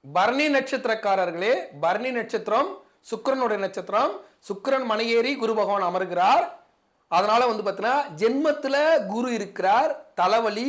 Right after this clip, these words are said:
அலைச்சல், மன உளைச்சல் இதெல்லாம் இருக்க தான் செய்யும். சில விஷயங்கள்ல வந்து போராட்டமா இருக்கும், பொருளாதார ரீதியா சில சிக்கல்களை ஏற்படுத்துவார். ஆனா சனி பகவான் உங்களுக்கு நல்லா இருக்கிறதாலையும்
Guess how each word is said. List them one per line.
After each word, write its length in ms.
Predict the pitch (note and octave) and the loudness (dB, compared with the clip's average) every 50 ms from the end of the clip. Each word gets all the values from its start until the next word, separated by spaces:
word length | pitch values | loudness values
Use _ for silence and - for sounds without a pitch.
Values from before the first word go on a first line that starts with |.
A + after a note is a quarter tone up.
| D4 - | -4 0
அலைச்சல், 580 | F#3+ F3 F3 G3 - - - - B3+ C4+ E4 D4 | 0 2 2 0 -2 -4 -2 0 0 0 -2 -2
மன 220 | G#3 F3 F3+ G3 A3 | -2 -2 0 0 2
உளைச்சல் 540 | A3+ A3 G3+ G3 F#3+ G3 - - B3 C4 D#4+ D#4 - - | 2 2 2 0 -2 -2 -2 0 0 0 0 -2 -8 -10
இதெல்லாம் 300 | D3 D#3 F3+ G3+ G#3 G3 | -6 -2 0 0 2 0
இருக்க 180 | F#3+ F#3+ - F#3 | -2 -2 -2 -2
தான் 220 | G3 G3 G3+ F#3+ - | -2 -2 -2 -4 -6
செய்யும். 380 | E3+ E3 D#3+ F3+ G3+ C4 D#4 D#4+ - - - - _ _ _ _ _ _ _ _ _ _ _ | -8 -6 -4 0 2 2 2 2 0 -2 -8 -18 _ _ _ _ _ _ _ _ _ _ _
சில 180 | - - C4+ C4+ B3+ | -4 0 2 2 2
விஷயங்கள்ல 520 | A#3+ B3+ A#3+ - E4+ F4 E4+ D4+ C#4 C4 | 2 0 -2 -4 -2 -2 0 0 2 2
வந்து 160 | B3 B3+ C4+ - - | 0 0 -2 -4 -2
போராட்டமா 640 | - A#3+ A#3+ B3+ C4 C4 C4 C4 C4 B3+ B3 B3 A#3+ | 0 2 4 4 4 4 2 2 2 0 0 2 0
இருக்கும், 400 | G#3+ G3 F3 - G#3+ A#3 C4+ D#4 D#4+ D#4+ | 0 0 -2 -2 0 0 2 2 0 0
பொருளாதார 360 | - A#3 A#3+ B3 C4+ C4+ C4+ B3 | 0 -2 2 4 4 4 4 4
ரீதியா 220 | B3 A#3+ B3 C4 | 0 -2 -2 -2
சில 200 | B3+ C4 B3+ A3+ | -2 -2 -4 -4
சிக்கல்களை 480 | - - A#3 - C4+ C4+ C4 A#3+ A#3+ A3+ | -4 -6 -4 0 0 2 2 2 2 2
ஏற்படுத்துவார். 680 | G#3 G#3 G3+ - G3+ F#3 - - F#3 G3+ A3 C4 D4+ - | 0 0 -2 -4 -8 -8 -6 -2 0 2 2 2 2 2
ஆனா 240 | F3+ F#3 G3 A3+ B3 | 0 0 0 0 -2
சனி 300 | A#3+ - G#3 A3 C#4+ F4 E4+ | -2 -2 -2 0 0 2 2
பகவான் 400 | E4+ D#4+ D#4 D4 C#4+ D4 D4 C#4+ | 4 6 6 6 6 6 4 4
உங்களுக்கு 280 | C4+ B3+ B3 A#3+ B3 G#3+ | 2 0 0 -2 -2 -2
நல்லா 320 | G3 F#3+ G3 G#3+ A#3+ B3 A#3+ | 0 2 2 4 4 4 4
இருக்கிறதாலையும் 760 | A3 G#3 G#3+ G#3 - G#3 F#3+ F#3 F3+ E3+ E3+ F#3+ B3+ D#4+ F#4+ | 4 2 0 -2 -2 -2 0 0 0 0 0 0 0 0 0